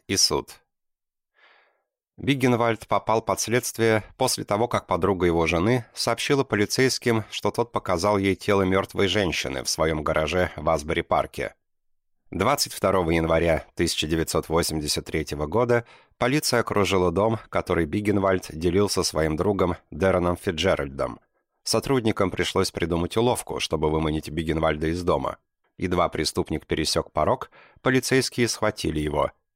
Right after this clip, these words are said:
Фитджеральд попытался спрятаться в одной из комнат,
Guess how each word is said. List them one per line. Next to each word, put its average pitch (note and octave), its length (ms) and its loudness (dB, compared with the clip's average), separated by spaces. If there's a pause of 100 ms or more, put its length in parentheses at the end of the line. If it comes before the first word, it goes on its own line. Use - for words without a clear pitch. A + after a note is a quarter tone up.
(300)
Фитджеральд F#2 640 0
попытался C3 500 0
спрятаться - 560 0
в D#2 60 0
одной D#2 260 2
из - 100 -6
комнат, C#3+ 460 0